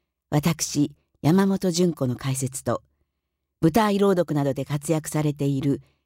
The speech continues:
斉藤伊織さんの朗読でお伝えします。五十四条ある「源氏物語」は、三部に区切るのが一般的で、一部は光源氏の誕生から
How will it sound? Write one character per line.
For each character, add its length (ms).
斉 280
藤 360
伊 60
織 220
さ 180
ん 80
の 140
朗 180
読 220
で 320
お 40
伝 260
え 20
し 160
ま 120
す。 220
五 140
十 220
四 260
条 220
あ 100
る 240
「源 240
氏 60
物 200
語」 80
は、 160
三 320
部 140
に 340
区 120
切 140
る 120
の 120
が 200
一 120
般 200
的 200
で、 200
一 240
部 160
は 220
光 300
源 240
氏 40
の 100
誕 280
生 180
か 140
ら 200